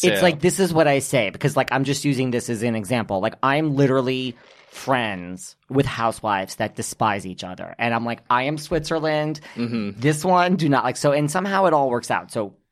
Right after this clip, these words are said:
Speaker 1: this is just my, you know, it's been implied to me that, you know, you and the Workus twins, particularly, like, Lau-, you and, like, Lauren, like, created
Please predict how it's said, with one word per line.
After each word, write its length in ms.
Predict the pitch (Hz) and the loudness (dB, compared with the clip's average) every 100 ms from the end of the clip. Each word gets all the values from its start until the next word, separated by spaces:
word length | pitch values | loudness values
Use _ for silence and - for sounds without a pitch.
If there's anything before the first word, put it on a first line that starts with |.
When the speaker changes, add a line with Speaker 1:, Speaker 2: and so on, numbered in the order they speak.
| _ _ - | _ _ -4
Speaker 1:
this 220 | 175 175 | -4 -2
is 160 | 190 | -6
just 260 | 151 147 143 | -4 -6 -4
my, 580 | 120 120 113 117 113 107 - - _ _ _ | -4 0 0 0 -2 -6 -14 -18 _ _ _
you 140 | 165 | 2
know, 180 | 170 151 160 | 4 4 2
it's 180 | 151 | -2
been 260 | 120 113 175 | 0 2 4
implied 580 | 170 135 - 143 127 120 | 4 0 -2 0 0 0
to 80 | 117 | -2
me 720 | 110 120 135 117 98 95 95 - _ _ _ | 0 2 2 2 -4 -6 -10 -14 _ _ _
that, 320 | 131 117 117 | 2 2 2
you 120 | 143 | 2
know, 540 | 143 120 110 104 95 95 - _ _ _ _ _ _ _ _ | 4 4 4 2 0 -4 -14 _ _ _ _ _ _ _ _
you 960 | 117 117 131 156 156 156 156 156 151 - _ _ _ _ - | -10 -4 4 6 8 8 8 6 2 -6 _ _ _ _ 0
and 260 | 139 131 | 0 2
the 80 | 127 | 0
Workus 520 | 110 117 135 - 123 | 0 2 2 0 -8
twins, 380 | - 123 113 - _ _ _ - | -4 -4 -4 -8 _ _ _ -6
particularly, 800 | 147 - 156 151 113 113 104 101 | -6 -2 -2 0 0 -2 -4 -4
like, 260 | 101 95 - | -4 -4 -8
Lau-, 300 | 117 123 117 | 0 2 2
you 400 | 113 98 107 135 | -2 -6 2 4
and, 360 | 131 123 113 110 | 4 0 -4 -8
like, 300 | 110 113 - - - - | -4 -4 -6 -20 -20 -10
Lauren, 560 | 117 117 120 120 117 | -2 2 2 0 0
like, 200 | 104 104 | -2 -4
created 680 | - - 120 113 107 104 95 | -6 -4 -2 0 0 -2 -4